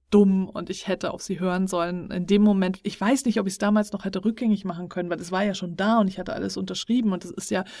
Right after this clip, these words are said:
für mich angefertigt worden, nach meinen Wünschen. Also ich weiß nicht, ob ich da wieder rausgekommen wäre, ich weiß es einfach nicht, aber es war eine schlichtweg total schlechte Entscheidung.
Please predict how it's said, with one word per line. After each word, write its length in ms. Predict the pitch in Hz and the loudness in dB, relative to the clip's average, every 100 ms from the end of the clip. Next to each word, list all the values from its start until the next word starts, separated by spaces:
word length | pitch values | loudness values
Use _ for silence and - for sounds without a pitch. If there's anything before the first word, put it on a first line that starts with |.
| - - - | -18 -18 -4
für 180 | - | 4
mich 400 | 208 208 269 - | 8 10 8 4
angefertigt 800 | - 220 254 226 - 165 180 - - | 2 4 4 2 2 -2 -2 -10 -6
worden, 440 | 151 - 190 196 | -4 -4 -6 -6
nach 180 | 202 190 | -4 0
meinen 560 | 196 190 220 240 208 190 | 4 6 8 8 8 8
Wünschen. 560 | 220 269 - 190 156 - | 6 6 0 -6 -8 -6
Also 240 | 180 185 | -6 -6
ich 80 | 180 | 0
weiß 240 | 196 220 | 0 2
nicht, 80 | 220 | 0
ob 40 | |
ich 60 | 185 | 0
da 180 | 202 180 | -2 -4
wieder 160 | 185 | -4
rausgekommen 680 | 180 214 285 214 - 170 165 | 2 2 2 -4 -6 -8 -6
wäre, 260 | - 120 - | -6 -6 -8
ich 140 | 160 | -4
weiß 240 | 175 190 190 | 0 2 0
es 100 | 175 | -4
einfach 240 | - - | -6 -8
nicht, 220 | 170 - | -12 -6
aber 220 | - 180 170 - - - - - - | -2 0 -2 -6 -14 -16 -18 -20 -4
es 180 | - 190 | 0 2
war 160 | 190 | 2
eine 320 | - 180 180 190 | 2 -2 -2 -4
schlichtweg 600 | - 196 190 185 165 _ - | 0 0 0 -2 -2 _ -6
total 540 | 202 196 - 185 190 | -6 -4 0 2 2
schlechte 640 | 208 - 180 175 185 - - | 0 -2 0 -2 -2 -6 -6
Entscheidung. 640 | 170 - 170 170 180 175 | -8 -8 -6 -6 -6 -10